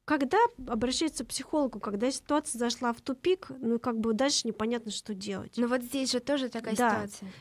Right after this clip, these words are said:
Speaker 1: Э, я считаю, что и в тупиковых ситуациях, э, взгляд другого человека, он может просто немножечко развернуть ситуацию в другую сторону,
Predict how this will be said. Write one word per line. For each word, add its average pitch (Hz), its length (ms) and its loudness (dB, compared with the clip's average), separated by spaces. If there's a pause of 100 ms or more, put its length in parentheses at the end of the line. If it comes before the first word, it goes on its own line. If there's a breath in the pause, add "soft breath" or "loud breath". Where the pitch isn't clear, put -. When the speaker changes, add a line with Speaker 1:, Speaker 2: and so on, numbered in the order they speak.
(160 loud breath)
Speaker 1:
Э, 208 80 -4
я 233 220 2
считаю, 294 380 2
что - 220 -2
и 220 180 -4
в - 80 -18
тупиковых 359 640 2
ситуациях, 220 1040 -4
э, 214 560 -6 (400 loud breath)
взгляд 233 480 2
другого 240 400 2
человека, 254 720 0
он 226 160 0
может 247 380 0
просто 240 420 -4
немножечко 240 560 0
развернуть 233 480 -2
ситуацию 226 460 -6
в - 20 -8
другую 202 320 -4
сторону, 180 640 -10